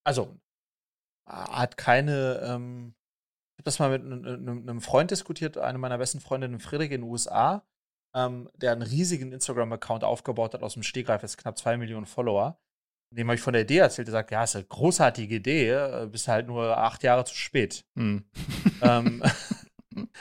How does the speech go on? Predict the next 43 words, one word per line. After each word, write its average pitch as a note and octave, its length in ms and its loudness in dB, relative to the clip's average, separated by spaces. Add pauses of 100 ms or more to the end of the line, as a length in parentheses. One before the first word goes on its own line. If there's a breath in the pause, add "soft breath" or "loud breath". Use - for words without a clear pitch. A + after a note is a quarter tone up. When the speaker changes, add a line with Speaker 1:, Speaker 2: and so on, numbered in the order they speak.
(240 loud breath)
Speaker 1:
äh, - 180 2
äh, - 360 -8
sozusagen C#3+ 500 -2
eine, C#3 140 -6
eine C3 200 -8
Form E3 340 0
von C3+ 280 -4
Viralität, D#3 1200 2 (460 soft breath)
ähm, C#3 340 2
und, B2+ 280 -10
und B2 300 -6
Growth, C#3+ 720 8
äh, C3 260 -2
aus A#2+ 320 4
dem C#3+ 100 -4
Stegreif D3 720 2
hinzubekommen C3+ 580 -6
auf A#2+ 120 -6
Instagram A2+ 500 -4
ist, - 280 -2
ist, - 280 -6
ist - 420 -10 (400)
nearly B2+ 300 0
impossible G#2 640 -4
heute F#2 220 -12
vergleichsweise. F2+ 800 -10 (440)
Speaker 2:
Und A2+ 140 0
würdest C#3+ 340 6
du C#3 120 6
Speaker 1:
Ähm. C#3 40 6
Speaker 2:
das B2+ 180 4
nochmal C#3 380 6
so B2+ 100 4
machen, C#3 380 2
was B2 260 2
w-, A#2 160 -6
d-, G#2 160 -4
sozusagen A#2 600 0
dir A2 200 4
so G#2+ 120 0
eine A2 200 4
Grundidee A2+ 720 0
zu, G#2+ 560 -4